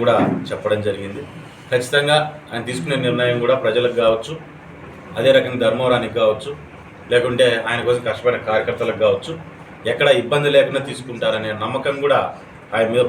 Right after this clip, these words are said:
పూర్తి స్థాయిలో ఉంది. ఈరోజు ఒకటే మేము ప్రెస్ మీట్ ద్వారా చెప్పదలుచుకుంది, గతంలో ఏ రకంగా అయితే ఎన్డీఏ అంటే ఇప్పుడు మన ప్రభుత్వం ఏదైతే మనం ఫామ్ అయిన కూటమి ప్రభుత్వం ఈ ఎంత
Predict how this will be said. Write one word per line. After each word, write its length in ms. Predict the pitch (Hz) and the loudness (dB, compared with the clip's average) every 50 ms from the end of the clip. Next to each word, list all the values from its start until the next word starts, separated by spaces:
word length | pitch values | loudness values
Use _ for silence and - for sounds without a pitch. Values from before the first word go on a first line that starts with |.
| - | 0
పూర్తి 220 | - 110 - - 123 - | -6 -10 -10 -8 -10 -6
స్థాయిలో 320 | - - 107 104 107 107 101 101 | -2 0 2 2 2 2 0 -2
ఉంది. 160 | 107 107 - - - - - - - - - - - - - - - - - - - - - - - - - 123 | -4 -8 -10 -12 -14 -18 -18 -20 -20 -20 -20 -20 -20 -20 -20 -20 -20 -20 -20 -20 -20 -20 -20 -20 -16 -8 0 4
ఈరోజు 200 | 151 170 165 156 | 6 6 6 6
ఒకటే 220 | 143 151 151 175 180 170 170 165 - - - - | 2 2 4 6 6 6 6 4 0 -6 -8 -6
మేము 160 | 135 139 139 135 | -2 -2 -2 -2
ప్రెస్ 180 | 131 131 127 143 | -2 -4 -4 -4
మీట్ 120 | 139 135 131 127 | -6 -2 2 4
ద్వారా 160 | 127 123 123 120 | 6 6 6 4
చెప్పదలుచుకుంది, 680 | 120 104 101 120 120 113 - - - 117 107 104 107 104 101 95 82 - - - - 127 | 2 0 2 2 2 2 0 -4 -8 -8 -8 -6 -4 -4 -4 -6 -8 -12 -12 -4 0 0
గతంలో 460 | 131 127 - - 170 170 170 170 156 - - - - - - - 131 135 | 2 4 4 4 4 6 6 6 6 6 4 0 -8 -14 -10 0 4 6
ఏ 40 | 135 139 | 6 8
రకంగా 280 | 135 135 139 135 135 131 | 6 4 4 2 4 4
అయితే 180 | 123 123 123 127 123 117 110 | 4 4 2 0 0 0 0
ఎన్డీఏ 340 | 110 113 120 123 117 113 104 - - - - - - - - - - - - - - - - | -2 -2 -2 0 0 0 0 -2 -4 -12 -18 -18 -18 -18 -18 -18 -18 -18 -18 -18 -18 -12 -2
అంటే 160 | - 123 123 127 | 4 6 6 6
ఇప్పుడు 180 | 120 123 110 95 110 | 6 2 -6 -8 -6
మన 80 | 107 101 - - | -8 -6 -2 0
ప్రభుత్వం 360 | 110 117 135 135 131 139 131 131 123 | 0 0 0 -2 -2 -2 0 2 4
ఏదైతే 260 | 120 123 120 123 127 123 | 4 4 4 2 -2 -4
మనం 120 | 120 117 110 101 113 | -4 -4 -6 -4 -4
ఫామ్ 180 | 113 117 120 120 | -4 -2 -2 -2
అయిన 100 | 120 117 113 117 | -4 -4 -4 -4
కూటమి 260 | 120 110 127 120 120 | -2 -2 -2 0 0
ప్రభుత్వం 400 | 120 117 113 117 117 117 120 117 - - - - - - - - - - - - - - - - - - - - - - 107 127 | -2 -2 -2 -4 -4 -4 -4 -4 -6 -8 -14 -18 -18 -18 -18 -18 -18 -18 -18 -18 -16 -16 -16 -18 -18 -18 -18 -16 -12 -8 -6 -4
ఈ 20 | 127 120 117 117 | -2 0 2 2
ఎంత 180 | 120 131 131 139 | 2 2 4 4